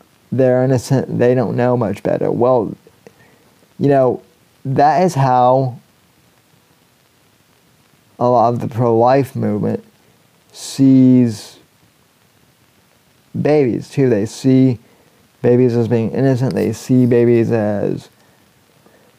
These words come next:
being deserving of a chance to be born and to actually experience life. Uh, and believe me, I, I believe that the life of a human being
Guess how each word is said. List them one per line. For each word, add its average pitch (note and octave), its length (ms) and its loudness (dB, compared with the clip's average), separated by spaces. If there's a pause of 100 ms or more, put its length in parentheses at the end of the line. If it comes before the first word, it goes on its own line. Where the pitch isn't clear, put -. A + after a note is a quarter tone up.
(200)
being C#3+ 280 2
deserving C3 500 2
of A#2 100 0
a A2+ 80 0
chance B2 680 -2
to D3 840 2 (680)
be B2 160 0
born A#2 320 -2
and A#2 140 -2
to A#2 80 -6
actually A#2 400 -2
experience A2 600 -6
life. A2+ 500 0 (640)
Uh, - 120 -8 (180)
and B2+ 500 -2
believe C#3 300 2
me, F2+ 160 -6
I, G#2+ 260 -2 (1700)
I D#3+ 140 2
believe C#3+ 280 2
that A#2 120 -2
the C3 80 0
life B2+ 380 2
of A#2 120 -2
a G#2+ 260 0
human C3 640 -2
being A2 600 0